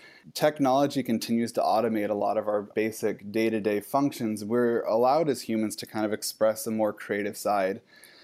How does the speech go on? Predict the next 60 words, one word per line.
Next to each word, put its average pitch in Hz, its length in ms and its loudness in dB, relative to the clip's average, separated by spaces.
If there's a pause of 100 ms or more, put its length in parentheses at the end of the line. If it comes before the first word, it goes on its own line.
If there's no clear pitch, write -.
And 113 140 -2
I 135 80 2
think 185 220 0
the 160 100 2
empathy 127 380 0
economy 120 340 2
is 117 260 0
understanding 135 680 0
that 117 140 4
it's - 280 -4
not 139 240 2
just 139 140 -8
about 117 200 0
selling 110 280 0
you 107 140 0
a 101 40 -2
product, 101 420 -2
it's - 100 -18
about, - 180 -2
and 117 160 0
our, 160 220 2
or 156 160 4
an 156 80 0
experience, 104 500 -6
but 107 120 -10
it's 104 80 -12
about 117 180 2
selling 120 400 0
to - 120 -8
you 120 120 4
as 110 80 0
a 104 60 -2
person. 113 560 -2 (380)
And, 127 160 -2
uh, 135 180 4 (120)
we 170 220 4
all 147 160 8
as 113 120 2
individuals 113 460 0
are 107 100 2
really 117 240 0
well-rounded. 104 760 -2 (380)
And 120 200 -4
so 143 80 4
I 139 80 4
think 175 240 -2
we 214 80 2
see 135 220 2
that 131 160 4
in 113 60 0
office 113 380 0
space 151 300 -2
today. 156 300 -2 (140)
I 156 120 -2
see, 127 480 0
I - 20 -8
think 127 220 -4
we're 127 100 2
starting 131 320 2
to 143 80 2